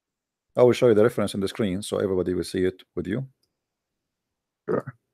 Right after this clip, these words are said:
Speaker 1: Here we go. This is Sahih al-Bukhari, hadith number four four three two,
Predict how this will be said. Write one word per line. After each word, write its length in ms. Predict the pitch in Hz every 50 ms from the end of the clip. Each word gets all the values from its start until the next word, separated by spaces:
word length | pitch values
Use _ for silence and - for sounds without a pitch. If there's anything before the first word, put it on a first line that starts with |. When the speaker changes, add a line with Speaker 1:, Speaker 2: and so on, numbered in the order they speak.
| _ _ _ _ _ _ _ _ _ _ _ _ _ _ _ _ _ _ _ _ _ _ _ _ _ _ _ _ _ - 90
Speaker 1:
Here 100 | 85 78
we 60 | 78
go. 220 | 78 104 139 151 - _ _ _ _ _ _ _ _ _ _ _ _ _ _ _ _ _ _ _ _ _ _ _ _ _ _ _ _ _ _ _ _ _ _ _ _ _ _ _ _ _
This 160 | - 131 -
is 120 | 170 147 -
Sahih 280 | 156 127 - 143 131
al-Bukhari, 580 | 123 117 107 98 - - 101 98 95 113 139 - _ _ _ _ _ _ _ _ _ -
hadith 340 | 131 120 127 131 117 -
number 360 | 107 101 95 92 95 95 98 92
four 320 | - - 123 117 110 98
four 440 | - - 110 107 113 123 139 139 - _
three 220 | - - 113 113 104
two, 320 | - - 87 85 104 113